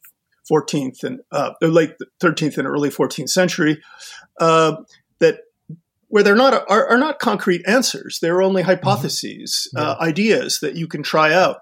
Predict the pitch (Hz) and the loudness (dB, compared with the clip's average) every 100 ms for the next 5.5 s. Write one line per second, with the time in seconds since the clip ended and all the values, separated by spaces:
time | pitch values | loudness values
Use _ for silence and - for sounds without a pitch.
0 | _ - - _ - 165 160 143 - - | _ -20 -20 _ -4 -2 -2 -6 -12 -2
1 | 160 160 - 170 220 208 165 - 156 - | 0 0 0 4 4 4 2 0 -2 0
2 | 175 175 139 151 147 151 147 151 147 143 | -2 0 -2 -2 -2 -2 0 2 2 -2
3 | - - 147 139 135 - - - - - | -6 -4 -2 0 -2 -4 -12 -18 -20 -20
4 | - - - 175 156 143 135 - 143 - | -12 -10 -4 -2 0 0 -2 -2 -2 -2
5 | 147 - 143 135 143 | -2 -2 -2 -4 -8